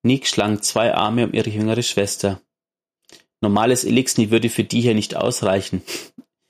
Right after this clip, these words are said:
Itzelas schob ihre Arme von sich und fing s-, sich so ein Lachen von Nick ein. Zavala nickte. „Es ist eine Freude,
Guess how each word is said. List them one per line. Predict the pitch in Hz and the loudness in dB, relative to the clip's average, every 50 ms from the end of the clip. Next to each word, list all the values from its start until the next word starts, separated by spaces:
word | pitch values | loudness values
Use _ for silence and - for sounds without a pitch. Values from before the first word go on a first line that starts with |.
| _ _ _ | _ _ _
Itzelas | - - - - - 113 113 113 - - | -2 -2 0 0 0 2 2 0 0 0
schob | - 117 101 - | 0 0 0 0
ihre | 98 95 87 - | -4 -6 -6 -4
Arme | - 95 107 117 120 117 | -2 -2 0 2 0 0
von | - - 117 113 120 123 | 0 0 0 0 0 0
sich | - 127 123 - - | 0 -2 -2 -2 -4
und | 120 110 | -6 -6
fing | - - 113 110 110 | -2 0 0 0 0
s-, | 107 - - | -2 -4 -8
sich | - - - - - 110 - - | -10 -10 -8 -4 -2 -2 -2 -2
so | - - - | -2 -2 -2
ein | - 110 110 110 95 92 | 0 0 0 0 0 2
Lachen | 98 107 110 - - 117 107 | 2 0 0 0 -2 -4 -4
von | - - 107 107 104 | -2 -2 0 2 2
Nick | 107 110 107 - - - | 2 2 0 -2 -4 -6
ein. | 104 101 95 95 - - _ _ _ _ _ _ _ _ _ _ _ _ _ _ - - _ | -4 -4 -4 -4 -6 -10 _ _ _ _ _ _ _ _ _ _ _ _ _ _ -20 -20 _
Zavala | - - 110 101 104 104 107 113 107 | -4 -2 -2 2 2 2 2 4 4
nickte. | 110 110 107 - - - 95 92 90 - _ _ _ _ _ _ - 262 240 - - _ | 2 2 0 -2 -4 -2 -2 -2 -2 -6 _ _ _ _ _ _ -18 -18 -18 -18 -10 _
„Es | - 107 - | -6 -4 -4
ist | 113 - - | -4 -2 0
eine | - 110 110 | 0 0 0
Freude, | - - - 107 110 123 131 143 135 139 - - | -2 -2 0 2 2 2 4 2 2 2 0 -4